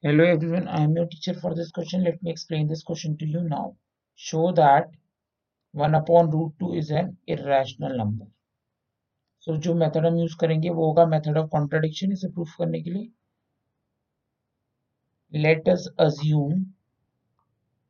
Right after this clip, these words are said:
to the contrary, जो प्रूफ करना है उसके against,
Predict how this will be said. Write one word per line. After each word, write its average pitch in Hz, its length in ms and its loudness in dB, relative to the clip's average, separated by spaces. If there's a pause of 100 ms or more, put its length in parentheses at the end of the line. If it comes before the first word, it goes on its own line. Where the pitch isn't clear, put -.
(2500)
to 156 100 -4
the 156 140 4 (120)
contrary, 156 680 4
जो 156 200 -4 (1080)
प्रूफ 175 260 -6
करना 175 200 4
है 190 60 4
उसके 185 220 2
against, 143 520 -4